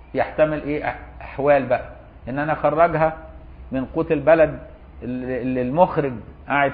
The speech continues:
فيها، او من قوت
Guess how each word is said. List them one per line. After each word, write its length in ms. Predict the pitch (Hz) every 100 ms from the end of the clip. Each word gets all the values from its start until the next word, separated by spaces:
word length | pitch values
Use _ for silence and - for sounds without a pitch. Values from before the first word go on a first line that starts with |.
| -
فيها، 280 | 165 185 208 - - - - - - -
او 320 | 151 175 156 117 - - 123
من 220 | 143 135 180
قوت 320 | 190 175